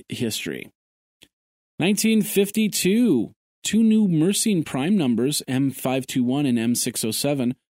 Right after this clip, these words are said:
were discovered by researchers using the standard's Western automatic computer to run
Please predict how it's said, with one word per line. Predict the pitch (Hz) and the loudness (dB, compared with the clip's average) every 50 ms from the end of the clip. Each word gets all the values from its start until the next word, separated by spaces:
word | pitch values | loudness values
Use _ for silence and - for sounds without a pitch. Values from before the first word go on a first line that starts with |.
| _ _ _ _ | _ _ _ _
were | 127 139 | -2 -2
discovered | 135 135 135 - - - 170 185 185 147 120 120 120 117 | 0 0 -2 -2 -2 -2 -2 -2 0 0 0 0 0 0
by | 120 117 | 0 0
researchers | 117 120 127 147 170 - - 123 107 - - 107 110 120 - - | 0 0 0 0 0 0 -2 -4 -4 -4 -4 -4 -4 -4 -6 -6
using | - 123 120 120 127 127 127 | -4 -4 -2 0 0 0 0
the | 131 | 0
standard's | 127 - - 110 110 110 107 113 117 113 | -2 -4 -4 -4 -2 -2 -2 -2 -2 -4
Western | 104 113 104 104 - - 110 113 - | -4 -4 -4 -4 -6 -4 -4 -4 -4
automatic | - 117 113 110 110 107 95 92 104 - - - _ | -4 -4 -4 -2 -2 -4 -4 -4 -6 -8 -12 -14 _
computer | - 131 127 - - 175 143 98 78 - - _ _ _ _ _ _ _ _ | -6 -6 -4 -2 -2 -2 -2 -2 -4 -8 -12 _ _ _ _ _ _ _ _
to | - - 160 | -4 -2 0
run | 151 147 131 131 135 123 | 2 2 2 2 0 0